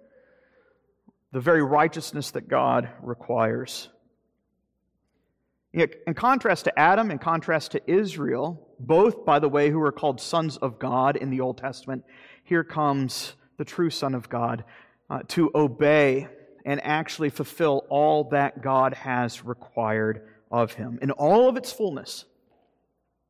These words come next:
God had commanded baptism to John the Baptist. It was a divine ordinance. So Jesus, having come to fulfill all of the law and the prophets,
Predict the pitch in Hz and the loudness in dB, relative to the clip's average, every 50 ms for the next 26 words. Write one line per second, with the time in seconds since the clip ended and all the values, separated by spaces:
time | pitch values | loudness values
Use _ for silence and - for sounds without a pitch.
0 | _ _ _ _ _ _ _ _ _ _ _ _ _ _ _ 494 494 508 508 508 | _ _ _ _ _ _ _ _ _ _ _ _ _ _ _ _ _ _ _ _
1 | _ 508 508 494 494 466 _ _ _ _ 508 _ _ _ _ _ _ _ _ _ | _ _ _ _ _ _ _ _ _ _ _ _ _ _ _ _ _ _ _ _
2 | 339 _ _ _ _ _ _ _ _ _ _ _ _ _ _ _ - 120 143 147 | _ _ _ _ _ _ _ _ _ _ _ _ _ _ _ _ -2 2 4 6
3 | 151 165 156 175 170 - - 151 135 131 135 147 160 170 180 180 156 131 - - | 6 6 6 4 2 0 -2 -2 0 2 2 0 0 0 0 -2 -2 -6 -12 -20
4 | _ _ _ - 117 107 135 127 139 156 151 - 185 160 147 190 170 - 151 123 | _ _ _ -20 -8 -4 0 0 0 0 0 -2 -4 -2 -2 -4 -6 -6 -8 -6
5 | 135 139 143 139 127 120 120 127 131 135 143 - 180 175 - - - _ _ _ | -4 -2 -2 -2 -4 -4 -4 -2 -2 -4 -4 -8 -12 -12 -14 -18 -20 _ _ _
6 | _ - 123 - 131 113 131 117 120 139 143 143 139 131 - 135 135 151 170 180 | _ -10 -10 -10 -8 -8 -6 -4 0 2 2 2 2 0 -2 -2 -2 0 -2 -4
7 | 196 196 - - - 147 - - 131 131 143 160 185 202 - - - - - - | -6 -6 -6 -6 -6 -8 -6 -6 -6 -4 -4 -4 -6 -8 -12 -14 -16 -20 -20 -8
8 | _ - 151 170 196 185 - - 165 175 196 220 214 202 196 - - 185 180 170 | _ 0 2 2 2 0 -2 -2 -2 -2 -2 -2 -4 -6 -8 -6 -2 0 0 0
9 | 165 - 131 143 175 190 180 156 175 143 139 151 156 165 170 170 - - 139 139 | 2 2 2 2 4 2 2 0 -2 -2 0 2 2 2 2 0 -2 -4 -6 -6
10 | 165 190 196 - - 233 233 196 - - - - - - - | -6 -6 -6 -4 -2 -2 -2 -2 -4 -8 -12 -12 -14 -14 -16